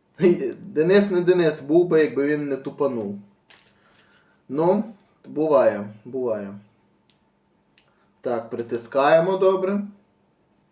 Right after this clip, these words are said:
Так. Бо то ще треба розібратися в цих іграшках.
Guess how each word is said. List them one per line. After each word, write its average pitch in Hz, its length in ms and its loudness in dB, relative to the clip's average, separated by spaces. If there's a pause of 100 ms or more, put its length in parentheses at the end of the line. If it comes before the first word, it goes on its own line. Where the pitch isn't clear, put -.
(960)
Так. 127 640 -8 (1600)
Бо 120 60 -10
то 165 180 0
ще 170 160 -6
треба 165 320 0
розібратися 165 720 0
в - 100 -20
цих - 120 -10 (180)
іграшках. 110 720 -8